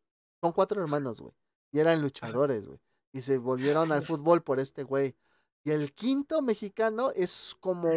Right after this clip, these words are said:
Speaker 1: una versión de Hugo Sánchez en joven, güey.
Speaker 2: Ah,
Speaker 1: <clears throat>
Speaker 2: ah, bueno. O sea, Hu-, Hugo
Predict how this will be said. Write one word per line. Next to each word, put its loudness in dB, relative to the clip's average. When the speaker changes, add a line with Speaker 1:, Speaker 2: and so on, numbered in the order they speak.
Speaker 1:
una 0
versión 0
de 0
Hugo 0
Sánchez -6
en -6
joven, -2
güey. -16
Speaker 2:
Ah, -10
Speaker 1:
<clears throat> -18
Speaker 2:
ah, -6
bueno. -20
O -20
sea, -4
Hu-, 0
Hugo 0